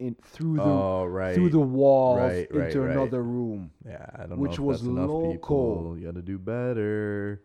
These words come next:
Speaker 1: Right?
Speaker 2: People need to be held accountable. This is why they are trained. This is why they are paid. This is why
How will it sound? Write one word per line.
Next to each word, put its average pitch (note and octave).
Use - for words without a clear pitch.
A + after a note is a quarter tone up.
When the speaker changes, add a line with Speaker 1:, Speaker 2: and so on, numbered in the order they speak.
Speaker 1:
Right? B2
Speaker 2:
People F#2
need F#2+
to G2
be G2+
held G2+
accountable. G2+
This F2
is F2+
why F2+
they F2+
are F#2
trained. A2+
This F#2
is F2
why F2+
they F2
are F2+
paid. A#2
This F2
is E2+
why F#2